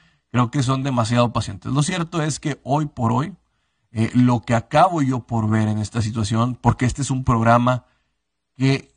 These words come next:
dice lo que muchos no se atreven a decir, es, si tienes dinero, puedes convertirte en un agresor sexual dentro de lo civil. No te persiguen penalmente porque tienes cómo te defiendan.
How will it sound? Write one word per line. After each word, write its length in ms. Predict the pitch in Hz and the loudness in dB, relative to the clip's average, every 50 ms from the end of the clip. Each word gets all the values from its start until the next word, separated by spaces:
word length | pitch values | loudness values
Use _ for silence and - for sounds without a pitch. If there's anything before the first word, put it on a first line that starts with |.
| _ - | _ -8
dice 400 | 127 127 160 175 165 - 170 170 | -2 0 2 2 2 0 0 0
lo 140 | 147 131 | 0 0
que 100 | 107 - | 0 -2
muchos 320 | 117 127 139 135 - 143 131 | -2 0 0 -2 -2 -2 -2
no 100 | 139 135 | 0 0
se 60 | 131 | -2
atreven 280 | 131 135 139 143 139 139 | 0 0 0 -2 0 -2
a 40 | |
decir, 180 | 127 110 127 139 | -2 -2 0 -2
es, 160 | 143 135 - - - - _ _ | -2 -2 -6 -12 -20 -20 _ _
si 260 | _ _ - 208 208 | _ _ -4 -2 -2
tienes 560 | 165 - 220 226 277 294 294 320 - 269 240 | -2 0 2 4 4 4 4 2 0 -2 -2
dinero, 680 | 185 185 180 151 165 165 170 170 196 269 339 370 - _ _ _ _ _ _ _ _ _ _ _ _ _ _ _ _ _ _ _ _ _ _ _ _ _ _ _ _ _ _ - | -2 -2 0 2 4 6 6 6 4 2 0 -4 -10 _ _ _ _ _ _ _ _ _ _ _ _ _ _ _ _ _ _ _ _ _ _ _ _ _ _ _ _ _ _ 0
puedes 680 | - 220 233 240 233 233 247 269 285 294 - - - _ _ | 4 6 8 8 6 6 2 -2 -6 -8 -12 -16 -20 _ _
convertirte 1000 | - 160 160 160 156 156 156 135 - 190 202 202 196 175 165 202 208 - - _ - | -6 -4 -2 0 0 0 0 -2 -2 -2 -2 -2 -2 -2 -4 -4 -4 -6 -6 _ -2
en 200 | 147 147 151 160 | 0 0 0 0
un 200 | 170 180 190 196 | -2 -2 0 0
agresor 440 | 190 185 175 160 147 - 170 170 | 0 0 0 -2 -2 0 -2 -2
sexual 600 | 156 160 165 135 - - 151 170 220 294 349 339 _ _ _ _ _ _ _ _ _ _ _ _ | -2 -2 -2 -2 2 4 6 6 6 4 0 -6 _ _ _ _ _ _ _ _ _ _ _ _
dentro 420 | 143 135 170 175 156 127 170 170 | -2 0 0 0 0 0 0 2
de 120 | 165 170 | 2 2
lo 120 | 156 160 160 | 0 0 -2
civil. 580 | - - 165 156 147 175 160 127 117 101 - - _ _ _ _ _ _ _ _ _ _ _ _ _ _ _ _ _ _ _ _ - | -2 -2 -2 0 2 2 2 0 0 -2 -6 -12 _ _ _ _ _ _ _ _ _ _ _ _ _ _ _ _ _ _ _ _ 0
No 180 | 170 247 226 | 0 0 2
te 100 | 208 277 | 0 -2
persiguen 460 | 202 - 220 196 139 220 226 226 226 | 0 0 0 2 2 2 2 0 0
penalmente 600 | 175 190 185 180 196 202 208 202 202 208 185 214 | 0 0 0 2 2 2 2 2 -2 -2 -2 -2
porque 280 | 196 160 185 160 139 156 | -2 -2 -2 -2 -2 -2
tienes 260 | - 196 202 220 - | -2 -2 -2 -2 -2
cómo 240 | - 220 226 240 247 | 0 2 2 2 2
te 80 | - 254 | 0 0
defiendan. 760 | 240 202 151 - 214 262 277 285 285 269 202 135 117 110 _ | -2 -2 0 0 0 2 2 2 0 -2 -2 -6 -10 -14 _